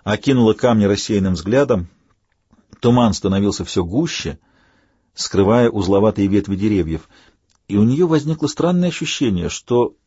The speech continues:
все вокруг отнюдь не то, чем кажется. Но она старательно отогнала от себя предчувствие. "Богиня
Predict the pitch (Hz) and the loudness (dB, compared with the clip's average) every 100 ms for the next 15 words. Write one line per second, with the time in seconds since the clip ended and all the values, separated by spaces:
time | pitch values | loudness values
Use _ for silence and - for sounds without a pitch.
0 | - - - 180 190 143 - 123 95 - | -16 -10 -2 2 2 2 0 -2 -2 -8
1 | - _ _ _ 107 107 123 160 180 151 | -20 _ _ _ -2 -2 0 0 2 2
2 | 131 - 175 - 156 - 127 80 73 - | 0 2 0 0 -4 0 0 0 -8 -14
3 | - - _ _ _ _ _ _ _ _ | -16 -20 _ _ _ _ _ _ _ _
4 | - 92 101 - 104 123 123 - 107 147 | -10 -4 -4 -2 0 0 0 0 2 0
5 | 147 143 135 - 117 117 117 123 95 85 | 0 -2 -2 -4 -2 0 2 2 2 0
6 | - 87 90 92 - 85 - 76 - _ | -4 -4 -4 -8 -6 -10 -8 -10 -10 _
7 | _ _ _ _ _ _ _ _ _ _ | _ _ _ _ _ _ _ _ _ _
8 | _ _ _ _ - 87 110 113 160 175 | _ _ _ _ -10 -2 -2 0 -2 -2
9 | 95 73 | -2 -6